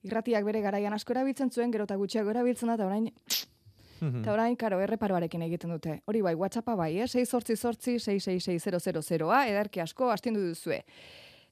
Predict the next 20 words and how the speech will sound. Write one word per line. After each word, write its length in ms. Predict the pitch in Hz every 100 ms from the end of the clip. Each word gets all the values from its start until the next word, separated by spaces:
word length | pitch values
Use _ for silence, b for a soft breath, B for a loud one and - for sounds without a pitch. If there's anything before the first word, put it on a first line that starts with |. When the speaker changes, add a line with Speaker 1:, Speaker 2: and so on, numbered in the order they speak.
| _
Speaker 1:
Em, 760 | 214 214 208 208 202 190 180 170 - -
ari 200 | 202 233
dira, 280 | 190 208 208
eh, 60 |
bizkaitarrak 560 | 208 - 208 190 190 185
eta 420 | 175 165 160 - - -
idazten, 400 | 214 190 - 220
"Egunon, 380 | 196 254 302 220
Emerandotik, 680 | 202 220 214 190 185 156
Mungian 640 | 196 247 262 294 320 254 208 208 -
gagoz, 640 | 202 202 277 339 - -
baina 420 | 214 269 294 349 -
limoiak 500 | 208 254 277 254 262
urte 220 | 247 240
osoan 240 | 233 247 240
dekoguz, 520 | 196 190 226 294 - - _
eta 280 | 196 190 185
baita 260 | 208 269
laranjak 420 | 220 185 208 185 165
be." 180 | 165